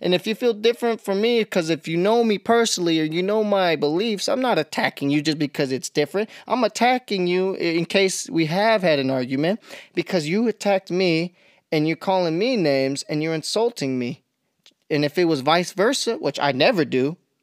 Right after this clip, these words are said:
I, I'm telling you that right now, I've never insulted somebody for the way they believe in.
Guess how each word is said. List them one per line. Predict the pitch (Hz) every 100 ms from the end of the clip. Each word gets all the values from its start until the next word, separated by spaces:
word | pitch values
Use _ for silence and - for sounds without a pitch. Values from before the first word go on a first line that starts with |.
| _ -
I, | 147 165
I'm | 156 160 160
telling | 208 175
you | 170
that | 170
right | 151 160 147
now, | 165 196
I've | 165
never | 202 190 240 220
insulted | 156 - 151 - -
somebody | 151 139 135
for | 127 139
the | 127
way | 127 131
they | 131
believe | 123 123 123
in. | 127 131